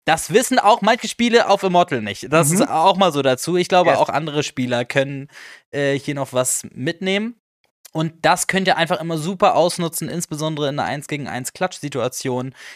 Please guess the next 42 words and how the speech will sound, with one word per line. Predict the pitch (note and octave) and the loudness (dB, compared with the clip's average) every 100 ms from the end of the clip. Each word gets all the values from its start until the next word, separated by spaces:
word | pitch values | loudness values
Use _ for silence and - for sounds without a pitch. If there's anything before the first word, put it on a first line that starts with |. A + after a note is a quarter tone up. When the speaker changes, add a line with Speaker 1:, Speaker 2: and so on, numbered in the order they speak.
| _ | _
Speaker 1:
Wenn | C#3+ D#3+ | -2 0
ihr | C#3+ | 0
nur | C#3+ G#3+ A#3 | 0 0 0
den | G3 C#3+ | 0 0
Spike | - B2+ G3+ - | 0 2 0 -2
seht, | D3 D3 F3 A#3 - _ - | -4 0 0 -2 -8 _ 0
aber | C3+ D3+ | 2 2
nicht | F3 A3 - - | 0 -4 -4 -2
den | E3 E3+ - E3+ | 0 -2 -4 2
Agent | G3 F#3+ D#3+ A#2 - | 2 2 0 -2 -6
dazu, | A#2+ - A#2 G2+ | -6 -4 -6 -6
der | B2 B2+ | -2 -2
diffused, | A#2+ - B2 E2+ - - - - | -4 -6 -8 -6 -10 -10 -14 -4
ja, | A#2+ D#3+ - - - | -2 0 -4 -14 -14
dann | C3 | -12
kann | A#2+ E3+ | -4 -2
es | D#3 | 0
sein, | E3+ F3+ F#3 | 2 2 2
dass | D#3 | -2
er | D#3+ | -2
noch | D3 C#3+ | -4 -4
irgendwie | D#3+ D#3 D3 | -6 -6 -8
so | C#3 | -8
gerade | C3+ D#3 D#3 | 0 2 2
um | C#3 | -2
die | B2+ | -4
Ecke | - - E3+ | -6 -4 -6
steht | - D#3 D#3 C#3+ | -4 -2 -2 -4
oder | C#3 C3+ | -2 -2
hinter | C#3+ D#3+ | -2 -4
einer | C3+ B2+ | -2 -2
Box | B2 F3 F#3 - | 2 2 0 -4
und | - C3+ | -8 -8
ihr | C#3 A#2 | -8 -2
wisst | F#3 A3 - | 0 0 -2
nicht, | E3+ - | -4 -4
ist | F3+ | -2
er | D#3 | 0
denn | B2+ B2 | -2 -2
dran | - D#3+ E3+ | -2 -2 -2
oder | A#2 G#2+ | -6 -4
nicht. | D3+ A3 | -4 -6